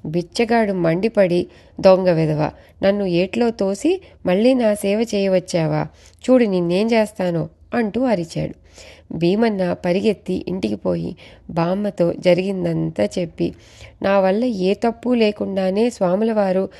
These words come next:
నా మీద మండిపడ్డారు బామ్మ" అన్నాడు. "నువ్వు వట్టి వెర్రి వెంగలాయివి, నీకు ఎవరి సేవ వద్దులే, అడవికి పోయి కట్టెలు కొట్టి తెస్తూ ఇంటి పట్టునే పడి ఉండు"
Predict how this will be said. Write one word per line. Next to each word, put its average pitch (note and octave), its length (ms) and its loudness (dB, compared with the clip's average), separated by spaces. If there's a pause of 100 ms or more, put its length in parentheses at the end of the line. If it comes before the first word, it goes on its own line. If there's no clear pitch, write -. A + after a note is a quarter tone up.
(220)
నా F#3+ 180 2
మీద F#3+ 240 0
మండిపడ్డారు G3 760 2
బామ్మ" E3 480 0 (100)
అన్నాడు. E3 440 -2 (680)
"నువ్వు G3+ 260 2
వట్టి G#3+ 400 0
వెర్రి F3 320 2
వెంగలాయివి, F3 680 0 (440)
నీకు G3+ 260 0
ఎవరి F3 400 2
సేవ G#3+ 380 4
వద్దులే, F3+ 440 2 (340)
అడవికి G#3 380 0
పోయి F#3+ 380 2
కట్టెలు A3+ 440 -2
కొట్టి F#3 280 -4
తెస్తూ G#3+ 540 -2 (300)
ఇంటి G#3+ 240 -2
పట్టునే G3+ 440 0
పడి F#3+ 280 2
ఉండు" E3 320 -2